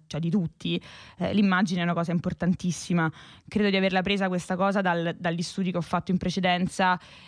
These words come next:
Ehm, nel, ho fatto un'accademia teatrale, nel teatro comunque si, si, si dà molto peso all'immagine, al, al simbolo che, che, che l'immagine ha, ha proprio dentro di sé, e, mm, e quindi quando scrivo un pezzo di base poi me lo immagino sempre, quindi,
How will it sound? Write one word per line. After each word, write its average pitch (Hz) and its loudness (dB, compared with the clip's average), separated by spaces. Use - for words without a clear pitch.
Ehm, 175 0
nel, 196 0
ho 196 -6
fatto 190 -2
un'accademia 185 0
teatrale, 208 2
nel 180 -2
teatro 190 2
comunque 190 2
si, 175 0
si, 170 -2
si - -8
dà 175 4
molto 190 2
peso 185 2
all'immagine, 165 2
al, 165 2
al 170 -2
simbolo 180 2
che, 175 -4
che, 165 -4
che - -6
l'immagine 170 0
ha, 160 2
ha 165 0
proprio 165 0
dentro 208 2
di 185 0
sé, 175 2
e, 196 2
mm, 190 4
e - 0
quindi 262 -2
quando 247 -2
scrivo 240 -6
un 240 -2
pezzo 202 -4
di 190 -4
base 180 0
poi 190 0
me 185 0
lo 170 -2
immagino 175 -2
sempre, 156 -6
quindi, 190 0